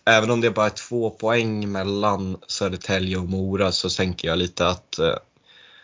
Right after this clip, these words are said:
om Mora förlorar en av tre matcher så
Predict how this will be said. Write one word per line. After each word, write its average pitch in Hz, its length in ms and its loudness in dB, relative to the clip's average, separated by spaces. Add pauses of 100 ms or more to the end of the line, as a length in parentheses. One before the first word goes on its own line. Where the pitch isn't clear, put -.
(160)
om 110 140 6
Mora 113 300 8
förlorar 110 540 2
en 117 300 2
av 101 100 0
tre 104 380 -4
matcher 101 600 -4 (920)
så 95 440 0